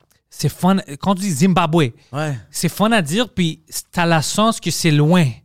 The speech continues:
Speaker 2: Que c'est
Speaker 1: Alors,
Speaker 2: loin,
Speaker 1: juste
Speaker 2: ouais.
Speaker 1: le mot
Speaker 2: Ouais, exact.
Speaker 1: est drôle quand tu
Speaker 2: Ouais.
Speaker 1: penses, yo, on n'est pas Zimbabwe ici.
Speaker 2: Ouais.
Speaker 1: Peut-être Zimba-, Zimbabwe, c'est fucking mille fois plus évolué qu'ici.
Speaker 2: Ouais, ouais, ouais.
Speaker 1: Mais juste le nom,
Speaker 2: Juste le, ouais.
Speaker 1: ça a l'air loin,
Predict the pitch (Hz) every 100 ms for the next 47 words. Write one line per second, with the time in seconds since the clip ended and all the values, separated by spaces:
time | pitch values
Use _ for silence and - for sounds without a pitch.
0 | _ - 131 160 170 147 233 294 269 208
1 | 160 156 151 165 208 208 143 156 123 113
2 | 156 139 151 180 208 175 147 170 165 135
3 | 165 170 - _ 214 165 147 226 165 143
4 | 143 135 131 156 123 - 143 - _ 131
5 | 147 330 240 226 196 196 151 151 147 156
6 | 190 208 247 254 170 - 226 - 175 160
7 | 214 233 - 214 220 214 185 - _ _
8 | _ - 220 233 175 170 165 190 - 151
9 | - 165 156 160 160 180 165 226 233 175
10 | 156 175 180 117 - _ 113 160 - -
11 | 147 156 156 165 156 165 185 151 151 170
12 | 196